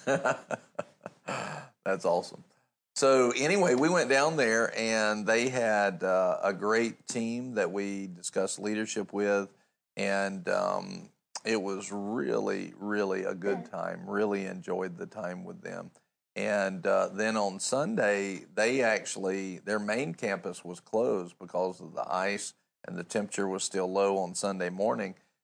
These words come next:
Speaker 1: And, uh, their main campus was closed, but they had church. And, uh, it wa-, I think it was lower than normal, but we had a good crowd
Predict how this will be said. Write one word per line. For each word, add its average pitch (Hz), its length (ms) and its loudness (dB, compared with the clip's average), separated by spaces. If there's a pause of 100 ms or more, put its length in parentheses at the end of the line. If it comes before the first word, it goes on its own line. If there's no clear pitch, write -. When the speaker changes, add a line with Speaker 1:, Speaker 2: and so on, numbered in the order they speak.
(180)
Speaker 1:
And, 101 320 0
uh, 95 60 2
their 95 140 -2
main 120 300 -2
campus 95 460 -4
was 90 160 -8
closed, 120 460 0
but 90 200 -2
they 107 280 2
had 90 300 -6
church. 120 480 2
And, 92 280 -4 (340)
uh, 95 180 4
it 101 100 2
wa-, 107 200 2
I 123 60 4
think 165 200 0
it 139 40 2
was 110 180 0
lower 127 360 6
than 104 200 -2
normal, 107 500 2
but 90 580 2
we 107 180 -2
had 117 180 -2
a 92 80 -4
good 104 360 -2
crowd 120 560 0